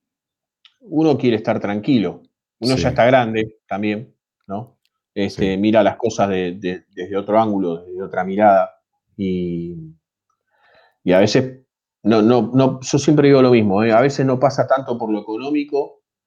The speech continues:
Speaker 1: este, si bien todos necesitamos dinero y todos necesitamos estar bien.
Speaker 2: Sino por el análisis de riesgos
Speaker 1: Y sí,
Speaker 2: exhaustivo.
Speaker 1: claro.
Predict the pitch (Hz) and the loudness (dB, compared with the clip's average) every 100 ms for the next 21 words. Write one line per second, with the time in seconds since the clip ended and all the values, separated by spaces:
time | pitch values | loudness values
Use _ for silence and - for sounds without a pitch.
0 | _ _ _ _ 120 104 - 101 95 - | _ _ _ _ -4 -2 -2 -2 -2 -4
1 | - 104 120 117 123 113 107 101 98 110 | 0 2 2 2 0 2 0 -2 0 2
2 | 104 101 127 139 117 104 110 101 95 - | 2 2 2 2 2 2 0 -2 -6 -8
3 | 110 - 95 104 104 107 107 107 110 110 | -8 -8 -4 -2 0 0 2 2 2 2
4 | 107 104 110 110 101 98 90 92 92 85 | 4 2 0 -2 -2 -4 -4 -4 -4 -6
5 | 78 80 - - - _ _ 104 - 98 | -8 -10 -10 -14 -18 _ _ -6 2 6
6 | 95 92 101 90 82 - 92 85 | 6 6 4 4 4 2 0 0